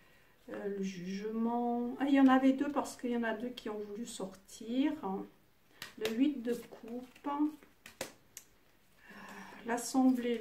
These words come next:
la justice, la paix et le message.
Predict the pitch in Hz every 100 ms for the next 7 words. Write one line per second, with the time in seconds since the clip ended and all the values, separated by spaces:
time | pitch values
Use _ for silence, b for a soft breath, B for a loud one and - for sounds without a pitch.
0 | 208 208 233 233 - - 254 233 - -
1 | 220 220 214 - - 247 233 254 269 -
2 | B B B B B B _ - 202 190
3 | - 202 190 226 - - 262 269 269 269
4 | -